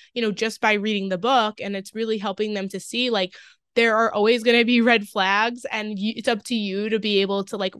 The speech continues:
recognize them and to know and to trust your worth, that you don't have to settle for that. You don't have to,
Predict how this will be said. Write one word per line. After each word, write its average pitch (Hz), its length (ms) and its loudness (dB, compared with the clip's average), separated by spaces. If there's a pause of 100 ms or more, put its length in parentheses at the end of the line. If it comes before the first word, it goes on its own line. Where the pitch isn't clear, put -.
recognize 214 480 -2
them 240 220 0
and 220 160 -6
to 247 100 -2
know 220 420 2
and 214 160 -2
to 220 80 -6
trust 196 440 -4
your 196 120 -4
worth, 190 540 -2 (380)
that 240 140 0
you 262 100 -2
don't 285 160 -2
have 277 180 -2
to 277 100 -4
settle 269 360 2
for 175 160 -6
that. 160 360 -4
You 226 200 -2
don't 233 160 0
have 226 300 0
to, 214 280 0